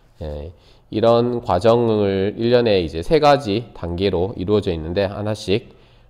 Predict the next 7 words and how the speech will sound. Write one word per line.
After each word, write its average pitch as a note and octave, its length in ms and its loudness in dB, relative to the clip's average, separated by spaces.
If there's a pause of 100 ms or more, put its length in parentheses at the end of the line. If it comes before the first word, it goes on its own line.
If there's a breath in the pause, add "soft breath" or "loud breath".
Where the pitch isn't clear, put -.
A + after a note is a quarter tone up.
어, D2 220 -8
자세하게 F2+ 640 -6
보도록 F#2 320 -4
하겠습니다. F#2 440 -4
먼저 G2 440 0 (340 loud breath)
그, - 140 -6 (960)
글라이콜리시스, B2 1300 0